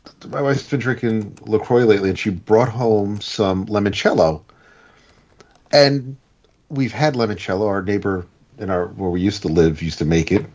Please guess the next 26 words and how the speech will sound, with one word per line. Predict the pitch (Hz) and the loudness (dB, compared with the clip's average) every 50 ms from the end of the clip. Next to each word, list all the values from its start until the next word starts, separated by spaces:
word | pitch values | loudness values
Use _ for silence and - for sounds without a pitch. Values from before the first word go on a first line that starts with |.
| - - - | -20 -14 -8
and | - 90 82 80 78 76 73 73 73 | -4 -2 0 0 2 2 0 0 -2
it | |
would | - - 69 | -4 -4 0
knock | - 76 78 - - | 0 0 0 2 2
you | 80 | 2
on | 76 76 | 2 4
your | 71 71 69 | 4 4 4
ass, | 67 67 67 71 82 - - 87 | 6 6 4 4 2 2 0 0
and, | 78 76 69 | 0 0 0
and, | 65 69 71 69 | 0 -2 -2 -2
and | 67 69 67 | -2 -4 -4
it's | 65 - - - | -6 -6 -4 0
a | |
very | 80 78 73 71 | 2 4 4 4
distinct | 71 - - - 76 69 67 - | 2 -2 -4 -2 -2 -2 -2 -2
taste. | - 82 76 67 78 - - - - _ | 0 0 2 2 2 0 -2 -8 -4 _
But | - 90 87 - - - _ _ _ _ _ _ _ _ | 4 4 4 4 2 -2 _ _ _ _ _ _ _ _
this, | - 101 - 92 90 117 156 175 - | -12 -6 -2 4 6 6 6 6 4
for | - - 104 | 0 -4 -2
some | - - 151 185 202 | 2 2 2 2 2
reason, | 127 90 82 76 - 82 78 73 85 90 - _ _ _ _ _ _ _ _ _ _ _ _ _ _ _ _ _ _ _ _ _ _ | -2 -4 -6 -6 -8 -10 -10 -10 -10 -12 -16 _ _ _ _ _ _ _ _ _ _ _ _ _ _ _ _ _ _ _ _ _ _
almost | - 123 147 170 180 160 127 113 104 101 - - - - _ _ _ _ _ _ _ _ - - | 2 2 2 4 2 2 2 2 2 0 -4 -10 -16 -18 _ _ _ _ _ _ _ _ -20 -12
has, | - - 135 127 117 101 107 | -6 -4 -2 -2 -2 -2 -2
like, | 107 101 98 - 104 | -4 -4 -4 -2 0
a | 95 90 87 85 80 76 - _ _ _ _ _ _ _ _ _ _ _ _ _ - _ _ _ _ _ _ _ _ _ _ _ _ _ _ - | 2 2 2 0 -2 -6 -12 _ _ _ _ _ _ _ _ _ _ _ _ _ -20 _ _ _ _ _ _ _ _ _ _ _ _ _ _ -12
vanilla | 85 92 101 104 110 117 131 131 123 113 | -6 -4 -2 0 2 2 4 4 2 2